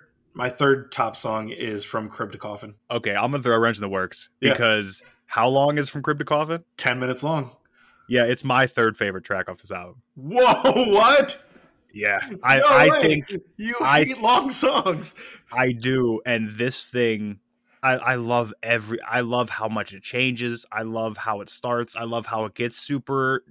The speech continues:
Speaker 2: just electronic. I love
Speaker 1: Okay.
Speaker 2: how
Speaker 1: Wow,
Speaker 2: it
Speaker 1: this,
Speaker 2: has,
Speaker 1: you,
Speaker 2: it has
Speaker 1: oh,
Speaker 2: such a
Speaker 1: man.
Speaker 2: heavy, it has such a heavy build up and crescendo towards the end. It is, I love this track.
Speaker 1: I have in my notes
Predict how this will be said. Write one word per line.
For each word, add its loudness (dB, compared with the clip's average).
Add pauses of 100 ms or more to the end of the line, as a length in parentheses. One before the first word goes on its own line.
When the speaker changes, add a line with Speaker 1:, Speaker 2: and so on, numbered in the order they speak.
Speaker 2:
just -12
electronic. -2 (300)
I 2
love 2
Speaker 1:
Okay. 2
Speaker 2:
how 0
Speaker 1:
Wow, 4
Speaker 2:
it 4
Speaker 1:
this, 4
Speaker 2:
has, 0 (840)
Speaker 1:
you, -4
Speaker 2:
it 0
has 0
Speaker 1:
oh, 0
Speaker 2:
such 0
a 4
Speaker 1:
man. 2
Speaker 2:
heavy, 0
it -4
has -2
such -4
a 0
heavy -2
build 0
up 0
and -2
crescendo -2
towards -4
the -8
end. -4
It -6
is, -2 (200)
I 2
love -2
this -14
track. -16 (180)
Speaker 1:
I 8
have 2
in 0
my 2
notes -6